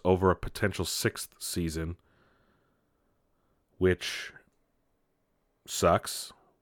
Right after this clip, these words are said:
But hopefully they get that figured out. Obviously, he realized he was a hot commodity and didn't want to be taken advantage of. But, you know, sometimes there's a limit.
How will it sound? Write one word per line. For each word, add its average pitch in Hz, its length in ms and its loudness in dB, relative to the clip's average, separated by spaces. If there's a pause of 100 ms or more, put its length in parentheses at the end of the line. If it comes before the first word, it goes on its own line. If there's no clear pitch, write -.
(1200)
But 95 240 8
hopefully 104 360 0
they 98 160 6
get 95 160 6
that 90 160 0
figured 90 340 2
out. 87 300 4 (380)
Obviously, 87 420 2
he 92 120 0
realized 90 480 2
he 98 80 0
was 90 140 2
a 90 60 2
hot 87 220 2
commodity 92 800 6
and 85 200 -2
didn't 87 240 0
want 87 100 0
to 87 60 0
be 82 120 -6
taken 87 340 -2
advantage 87 520 0
of. 87 300 0 (680)
But, 80 260 -4 (580)
you 85 100 -6
know, 78 100 -2
sometimes 85 500 0
there's 82 180 -2
a 80 60 0
limit. 78 340 -4